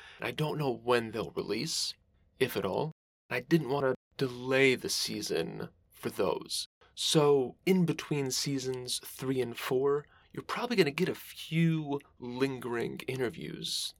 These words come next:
released here and there. So you won't be totally alone.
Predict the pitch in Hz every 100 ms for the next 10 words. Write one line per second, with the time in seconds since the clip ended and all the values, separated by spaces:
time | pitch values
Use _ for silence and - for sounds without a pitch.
0 | _ 101 151 165 - - 135 117 98 -
1 | - - - _ _ _ _ - - 139
2 | 139 135 151 139 135 143 139 135 127 -
3 | _ _ _ _ - 156 165 135 - -
4 | 69 57 -